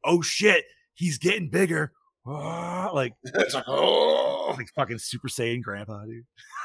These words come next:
Speaker 1: <laughs>
Speaker 2: I remember when I, w-, we leveled him up and all of a sudden I saw all these yellow outlines. I'm like, "Oh, okay."
Speaker 1: Fucking A, dude.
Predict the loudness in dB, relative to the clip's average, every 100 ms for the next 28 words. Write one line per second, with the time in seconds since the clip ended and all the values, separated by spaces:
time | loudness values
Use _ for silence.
0 | -2 0 4 4 4 4 2 6 8 8
1 | 6 4 4 4 2 -4 -8 -4 -2 2
2 | 2 2 0 -4 -6 0 0 2 2 2
3 | 0 -2 -2 -2 0 0 2 2 2 0
4 | -4 0 0 2 2 0 -2 -6 -6 -6
5 | -6 _ 6 10 12 12 12 12 10 6
6 | 2 0 0 -2 -4 -8 -8 -10 -10 -8
7 | -6 -6 -10 -10 -8 -8 -8 -4 -2 0
8 | 0 -2 0 0 0 -2 -4 -8